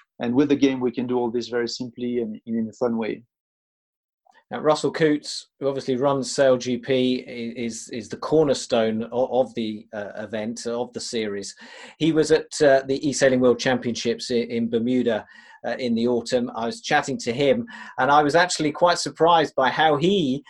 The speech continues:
Speaker 2: uh, has embraced it. I was expecting maybe a, a, a bit of skepticism from such a great sailor, um, but he, he really enjoys it.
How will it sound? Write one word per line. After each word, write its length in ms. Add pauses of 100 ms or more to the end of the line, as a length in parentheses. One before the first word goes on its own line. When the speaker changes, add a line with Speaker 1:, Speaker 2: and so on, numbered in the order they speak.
(400)
Speaker 2:
uh, 220
has 160
embraced 580
it. 220
I 140
was 120
expecting 840
maybe 320
a, 120
a, 320
a 100
bit 100
of 140
skepticism 920 (260)
from 120
such 240
a 60
great 500 (180)
sailor, 600 (400)
um, 440
but 140
he, 140
he 280 (280)
really 260
enjoys 400
it. 140